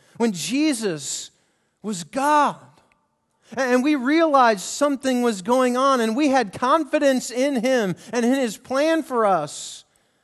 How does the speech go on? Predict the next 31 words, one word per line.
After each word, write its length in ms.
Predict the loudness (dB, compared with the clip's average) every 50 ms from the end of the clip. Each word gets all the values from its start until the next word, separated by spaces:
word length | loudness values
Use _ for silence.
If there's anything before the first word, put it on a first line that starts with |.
| _ _ _ _ _ _ _ _ _ _ _ _ _ _ _ _
If 160 | -12 -10 -6
you've 160 | -6 -6 -4
accepted 580 | -6 -6 -8 -6 -6 -6 -6 -4 -6 -10 -10 -10
Jesus, 580 | -10 -8 -6 -4 -4 -4 -6 -8 -8 -8 -8
you 180 | -6 -4 -4 -6
did. 400 | -6 -6 -4 -2 0 0 0 -2
You 80 | -6 -8
came 360 | -6 -6 -6 -4 -4 -4 -4
back 300 | -2 0 0 0 -2 -4
to 100 | -6 -4
that 200 | -2 -2 -2 -2
moment 400 | -2 -2 -2 -2 0 0 0 -2
of 160 | -2 -4 -4
knowledge 360 | -4 -4 -2 -2 -2 -4 -4 -4
when 120 | -4 -4
you 140 | -2 -4 -2
recognized 680 | -2 -2 -2 -2 -4 -6 -6 -4 -4 -2 -2 -4 -4 -4
that 120 | -6 -6
Jesus 520 | -6 -6 -4 -4 -4 -4 -6 -8 -8 -8 -8
was 180 | -10 -10 -8
God, 320 | -10 -6 -2 -2 0 0 0
and 80 | -2
you 80 | -4 -4
said, 260 | -4 -4 -6 -6 -4
"Yeah, 220 | -2 0 0 0
this 220 | 0 -2 -6 -8 -8
is 160 | -10 -8 -6
what 140 | -6 -6 -6
it's 140 | -6 -6 -6
all 200 | -4 -4 -4 -6
about." 500 | -8 -8 -8 -8 -8 -10 -12 -16 -18